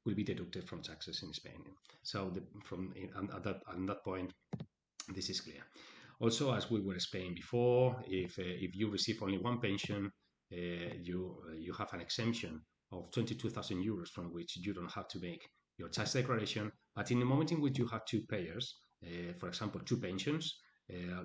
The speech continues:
then, uh, and, and, and, and the second one is, uh, is, uh, higher than one thousand five hundred euros per year, then,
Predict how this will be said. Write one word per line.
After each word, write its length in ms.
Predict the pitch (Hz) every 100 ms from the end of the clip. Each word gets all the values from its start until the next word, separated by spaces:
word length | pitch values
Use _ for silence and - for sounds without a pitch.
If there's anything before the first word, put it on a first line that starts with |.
| 90
then, 320 | 113 117 117 -
uh, 140 | 92 92
and, 280 | 95 98 95
and, 260 | 92 92 90
and, 180 | 92 92 92
and 120 | 95 90
the 60 |
second 340 | - 165 156 117
one 240 | 104 92 - _ _ 101
is, 340 | 101 95 -
uh, 440 | 90 87 85 85 85 -
is, 400 | 104 95 95 - -
uh, 720 | 104 90 87 85 85 82 82 -
higher 380 | 123 113 85 82
than 240 | 92 87 - - -
one 180 | 123 -
thousand 300 | 117 - 104
five 200 | - 135
hundred 300 | 110 107 98
euros 340 | 95 101 95 -
per 60 | 123
year, 260 | 95 104 104 - _ _
then, 260 | 98 104